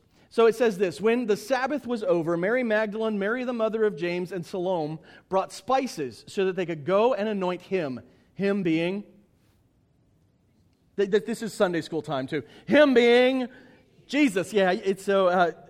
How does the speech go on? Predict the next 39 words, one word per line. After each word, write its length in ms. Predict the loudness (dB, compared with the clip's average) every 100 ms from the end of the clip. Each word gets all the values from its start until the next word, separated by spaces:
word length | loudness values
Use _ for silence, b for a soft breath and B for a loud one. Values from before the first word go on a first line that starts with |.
| -4
if 200 | -2 2
I 120 | 2
ask 240 | 2 -2 -4
a 60 |
question, 420 | -2 -2 -2 -6
nine 180 | -4 -6
times 220 | -6 -6
out 100 | -6
of 60 | -6
ten, 120 | -8
it's 120 | -10
Jesus, 440 | -8 -6 -6 -8 -10
God, 280 | -4 -4 -4
Holy 240 | -8 -10
Spirit. 340 | -12 -14 -14 -12
You 80 | -2
guys, 280 | -2 -2 -8 B B
right? 280 | 4 4 4
You 100 | -6
just, 300 | -6 -6 -4
just 320 | -6 -6 -2
get 200 | 0 0
the 80 | -4
Sunday 260 | -2 -2
school 240 | -2 -6 -6
answers 280 | -6 -6 -4
out 80 |
of 40 | -2
the 80 | -2
way, 180 | -6 -8 B B B -6
and, 220 | -4 -2
uh, 80 | -4
and 140 | -4
then 60 | -6
we'll 100 | -6
move 200 | -8 -8
on. 220 | -12 -14 b b b
Uh, 180 | 2 2
so 280 | 2 2